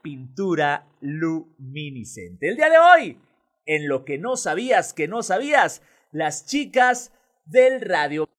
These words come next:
Se decía que era inofensivo, pero,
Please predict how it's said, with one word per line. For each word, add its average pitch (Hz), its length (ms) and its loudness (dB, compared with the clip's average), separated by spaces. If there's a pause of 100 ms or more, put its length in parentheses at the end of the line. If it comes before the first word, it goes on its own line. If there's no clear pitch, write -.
(160)
Se 247 340 2
decía 240 760 -2 (160)
que 196 320 0
era 220 680 -4
inofensivo, 139 1200 -8
pero, 285 920 6